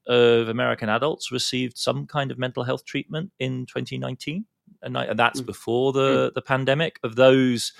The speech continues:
Speaker 1: fifteen point eight percent received prescription medication. So they were basically taking pills, probably largely for depression. And then about nine to ten percent received counseling or therapy. And most of that will be relatively short-term treatment, not the kind of long-term analysis that,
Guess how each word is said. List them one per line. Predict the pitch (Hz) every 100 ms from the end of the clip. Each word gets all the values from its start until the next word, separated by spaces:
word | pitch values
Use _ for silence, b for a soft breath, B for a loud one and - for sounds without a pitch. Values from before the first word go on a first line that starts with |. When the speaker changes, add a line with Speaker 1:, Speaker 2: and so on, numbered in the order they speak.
| B B B B _
Speaker 1:
fifteen | 160 - 156 151 147 143 139 135 135
point | 131 127 120
eight | 139 -
percent | - 165 160 - -
received | 139 131 - 131 123 -
prescription | 131 - 143 - 113
medication. | 104 101 123 131 151 147
So | 117
they | 101
were | 101
basically | - 92 - 110
taking | 104 98 101
pills, | 98 117 113 117 - -
probably | 92 95 92
largely | 95 92 90 92
for | -
depression. | - - 110 - 107 107 B B B B
And | 104
then | 107 101
about | 95 101 - _ _ - 113 147
nine | 117 104 104 101
to | -
ten | - 110
percent | - - 92 -
received | 92 - 92 -
counseling | 104 92 - 90 90
or | 87
therapy. | - 101 95 101
And | 92 104
most | 107 101 -
of | 87
that | 90 85
will | 92
be | 92
relatively | 90 87 - 85 87
short-term | - 90 - 92 87
treatment, | - 85 82 -
not | 95 -
the | -
kind | - 87
of | 82
long-term | 87 90 - 85 85 85 -
analysis | 98 95 90 - - -
that, | 87